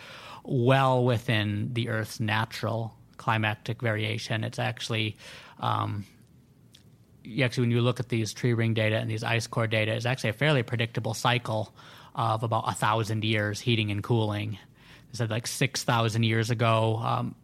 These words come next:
it's estimated that temperatures were probably two to three degrees hotter than they are right now. Um, if you're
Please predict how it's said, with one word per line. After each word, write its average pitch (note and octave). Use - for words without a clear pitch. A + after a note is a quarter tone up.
it's C3+
estimated A#2
that A#2
temperatures A2+
were A#2+
probably A2+
two B2
to A2+
three A2+
degrees A2
hotter A2
than G#2+
they G#2+
are A2
right A#2
now. A2+
Um, A#2+
if B2+
you're A2+